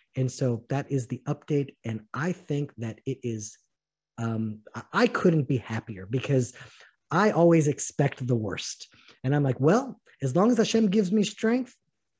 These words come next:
I'm gonna keep on pushing. And if it doesn't work on this campaign,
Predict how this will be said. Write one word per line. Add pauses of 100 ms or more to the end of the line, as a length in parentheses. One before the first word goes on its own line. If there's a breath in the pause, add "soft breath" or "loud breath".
(340)
I'm
gonna
keep
on
pushing. (480 loud breath)
And
if
it
doesn't
work
on
this
campaign,